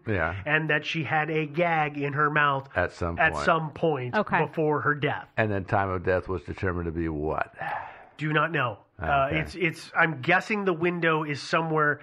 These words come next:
Speaker 2: shortly after the nine one one call. I mean, for all I know, all any of us know,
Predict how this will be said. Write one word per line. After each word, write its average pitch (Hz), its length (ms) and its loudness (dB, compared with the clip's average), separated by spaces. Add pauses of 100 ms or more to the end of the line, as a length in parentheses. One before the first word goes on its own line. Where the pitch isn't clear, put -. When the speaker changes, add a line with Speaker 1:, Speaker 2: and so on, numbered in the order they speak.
(120)
Speaker 2:
shortly 180 880 0
after 202 720 2
the 180 260 -6
nine 175 300 0
one 165 200 0
one 170 240 2
call. 226 340 0 (260)
I 180 40 2
mean, 190 80 2
for - 240 0
all 214 260 6
I 214 140 4
know, 190 480 2
all 185 280 4
any 233 260 2
of 139 140 0
us 120 220 -8
know, 120 400 0